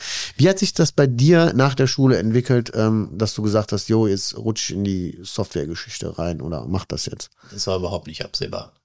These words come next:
Speaker 1: Okay.
Speaker 2: Gar nicht. Der, äh, Daniel, ne?
Speaker 1: Ja.
Speaker 2: Mein bester Freund nach wie vor, glaub ich, ne?
Speaker 1: Ja.
Speaker 2: Wir sind
Speaker 1: Einer
Speaker 2: ja
Speaker 1: meiner besten Freunde, ja.
Speaker 2: Genau. Die, ähm, mit dem, äh,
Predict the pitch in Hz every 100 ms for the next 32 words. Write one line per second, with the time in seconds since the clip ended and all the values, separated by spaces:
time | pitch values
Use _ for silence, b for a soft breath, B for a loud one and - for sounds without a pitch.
0 | - 117 - - 76 - - _ _ 101
1 | 95 92 92 90 87 95 113 113 117 131
2 | - _ _ _ 113 135 - _ _ _
3 | - 104 80 92 - 95 - 104 127 107
4 | 98 - - 123 127 147 147 127 113 -
5 | - B B B B - 107 110 135 131
6 | 123 113 104 104 - - 95 90 90 92
7 | 98 117 131 B B B - 107 104 104
8 | 104 98 98 98 - _ 101 95 101 104
9 | 101 101 95 92 92 95